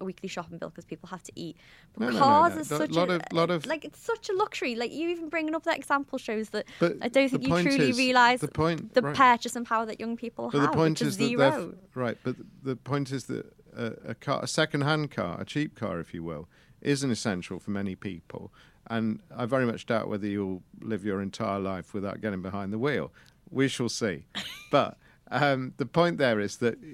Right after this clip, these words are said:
Speaker 2: when you say it's a luxury and it's difficult to afford and everything, well, my point is that thirty, forty years ago, they were much more expensive than they are today. They were much less reliable, they were more costly to run, and when you say a weekly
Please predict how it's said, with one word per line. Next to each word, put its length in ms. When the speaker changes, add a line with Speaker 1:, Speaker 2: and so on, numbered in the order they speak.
Speaker 2:
when 140
you 80
say 180
it's 140
a 40
luxury 420
and 60
it's 140
difficult 380
to 80
afford 260
and 100
everything, 200
well, 200
my 240
point 340
is 160
that 160
thirty, 340
forty 340
years 280
ago, 380
they 160
were 420
much 340
more 280
expensive 720
than 160
they 160
are 180
today. 540
They 140
were 100
much 300
less 200
reliable, 520
they 80
were 120
more 220
costly 400
to 140
run, 160
and 80
when 100
you 80
say 200
a 40
weekly 400